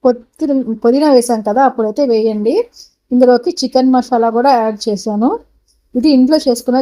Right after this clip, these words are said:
చికెన్ మసాలా అండి. మీరు బ-,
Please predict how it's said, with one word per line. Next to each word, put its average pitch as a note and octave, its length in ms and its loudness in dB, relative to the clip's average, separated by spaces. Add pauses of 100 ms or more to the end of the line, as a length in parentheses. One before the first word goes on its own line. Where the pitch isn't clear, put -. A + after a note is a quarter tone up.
(100)
చికెన్ B3 300 -2
మసాలా A#3 520 -2
అండి. G#3 320 0 (1200)
మీరు B3+ 240 2
బ-, A#3+ 80 4